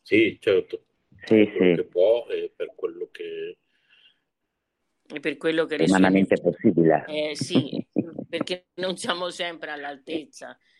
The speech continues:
Speaker 3: In certi momenti ci abbattiamo e non troviamo in noi le risorse per poter, eh, reagire, però fanno parte della vita, ecco.
Speaker 1: Io infatti
Speaker 2: Ah, io me lo sono sentita dire tantissime volte.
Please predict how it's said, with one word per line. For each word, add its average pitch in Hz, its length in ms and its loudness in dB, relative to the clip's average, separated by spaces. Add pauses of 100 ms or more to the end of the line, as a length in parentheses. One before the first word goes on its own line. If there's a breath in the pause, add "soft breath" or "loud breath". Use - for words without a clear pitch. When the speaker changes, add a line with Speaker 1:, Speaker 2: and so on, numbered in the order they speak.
(120)
Speaker 3:
In - 80 -20
certi 156 360 -10
momenti 165 520 -8
ci 156 120 -10
abbattiamo 143 1080 -10
e 139 140 -10
non 143 160 -8
troviamo 143 540 -2
in 139 80 -4
noi 143 240 -4
le 135 80 -4
risorse 131 880 -10 (1300)
per 135 160 -10
poter, 131 480 -4
eh, 113 400 -6 (260)
reagire, 131 800 -2
però 175 320 2
fanno 143 320 -4
parte 135 340 -6
della 135 240 -6
vita, 131 460 -12
ecco. - 320 -14 (800)
Speaker 1:
Io 113 160 2
infatti - 400 -4
Speaker 2:
Ah, 85 160 2
io 107 220 6
me 131 160 8
lo 113 160 4 (100)
sono 101 300 4
sentita 104 400 2
dire 104 280 4
tantissime 98 680 4
volte. 87 480 2